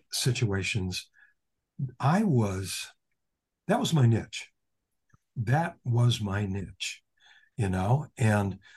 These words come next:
I still do parish ministry part-time, but they fully embrace what I do. Uh, the rest of it's just, uh, you know, from, from there it was like, um,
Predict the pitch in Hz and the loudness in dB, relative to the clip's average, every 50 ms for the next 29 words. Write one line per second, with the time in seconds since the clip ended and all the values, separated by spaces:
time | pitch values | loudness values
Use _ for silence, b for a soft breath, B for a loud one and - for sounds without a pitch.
0 | B B - 123 117 - - 175 175 160 170 143 - - 135 127 120 120 - 135 | B B -6 -4 -4 0 2 2 4 4 4 2 2 4 4 4 4 4 2 2
1 | 117 113 - - 110 95 - 113 110 113 - - - 110 107 107 113 120 120 - | 2 2 0 -2 -6 -4 -2 -2 -2 -2 -4 -4 -2 -2 0 0 0 0 -2 -4
2 | - - - - 87 - - - - - 151 160 156 143 131 117 107 95 95 92 | -6 -6 -6 -6 -8 -10 -12 -12 -4 0 2 2 4 4 4 4 2 0 -4 -6
3 | 95 92 92 - - - 107 92 92 85 92 98 95 98 98 92 B B B B | -6 -6 -6 -6 -6 -6 -6 -6 -6 -8 -6 -4 -4 -4 -6 -6 B B B B
4 | B B B B B B B B B B - - 98 98 98 92 110 131 131 131 | B B B B B B B B B B -6 -4 -2 -2 0 4 4 4 4 4
5 | - 120 107 95 - - - - - 117 98 - - - 127 127 - 139 120 107 | 2 0 -2 -2 -6 -10 -8 -4 -2 -2 -2 -2 -4 -4 -4 -4 -2 0 0 0
6 | 95 92 90 - - - 98 92 90 B B B B B B B B _ - 110 | 0 -2 -4 -6 -8 -10 -10 -10 -12 B B B B B B B B _ -2 0
7 | 107 110 110 110 110 104 98 92 - - 101 92 92 92 - - - - - 120 | 2 2 2 0 0 -2 -4 -6 -4 -4 -4 -4 -4 -4 -8 -12 -18 -14 -12 -12
8 | 104 92 90 98 131 151 | -12 -12 -12 -14 -14 -16